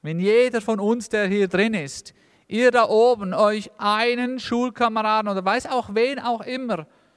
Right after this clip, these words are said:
sich überlegt, für den er da sein möchte, den er nicht übersehen möchte, dann sind hundertfünfzig Leute, die sich nicht oder die wahrgenommen werden.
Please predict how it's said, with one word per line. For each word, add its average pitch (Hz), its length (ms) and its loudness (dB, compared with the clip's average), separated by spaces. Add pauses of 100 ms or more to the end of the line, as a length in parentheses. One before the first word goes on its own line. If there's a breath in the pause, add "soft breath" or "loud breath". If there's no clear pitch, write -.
(320 soft breath)
sich 196 200 -10
überlegt, 202 600 -2
für 180 100 -10
den 180 160 -2
er 180 80 -2
da 185 260 2
sein 208 140 -2
möchte, 202 220 -4
den 190 160 -2
er 190 80 -2
nicht 180 200 -8
übersehen 175 420 -8
möchte, 175 220 -10
dann 175 200 -4
sind 233 400 -6 (1080 soft breath)
hundertfünfzig 240 1200 -2
Leute, 208 680 -2
die 202 280 -8
sich 196 280 -12
nicht - 500 -10 (320)
oder 170 200 -14
die 180 220 -10
wahrgenommen 185 680 -2
werden. 160 340 -8